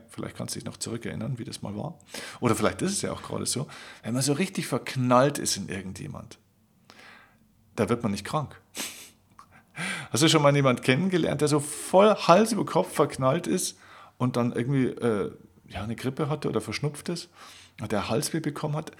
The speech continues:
Das kommt in der Regel nicht vor. Ja? Und das gilt nicht nur, wenn man verliebt in einen anderen Menschen ist, sondern stell dir vor, du, du verliebst dich zum Beispiel in ein Business, in eine Idee, in einen Traum, in eine Vision von dir selbst. Wenn du so richtig verliebt bist im Leben, in eine Sache,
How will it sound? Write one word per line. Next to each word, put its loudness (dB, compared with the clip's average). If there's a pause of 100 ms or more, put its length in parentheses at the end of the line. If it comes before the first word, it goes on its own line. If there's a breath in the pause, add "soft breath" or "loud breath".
(360 loud breath)
Das -4
kommt -2
in 0
der 2
Regel -2
nicht -6
vor. -2
Ja? -4 (240 loud breath)
Und -2
das 0
gilt 4
nicht 0
nur, 2
wenn 2
man 4
verliebt -2
in -2
einen -4
anderen 0
Menschen 0
ist, -2
sondern -2
stell -2
dir 0
vor, -2
du, 0 (380 loud breath)
du -6
verliebst 2
dich -6
zum 0
Beispiel 0
in -4
ein -6
Business, -6
in -4
eine -2
Idee, 0
in -2
einen -2
Traum, 2
in 0
eine -2
Vision 4
von -2
dir -2
selbst. -2 (260 loud breath)
Wenn 0
du 2
so 0
richtig -4
verliebt -4
bist -6
im -4
Leben, -4
in -4
eine -4
Sache, -2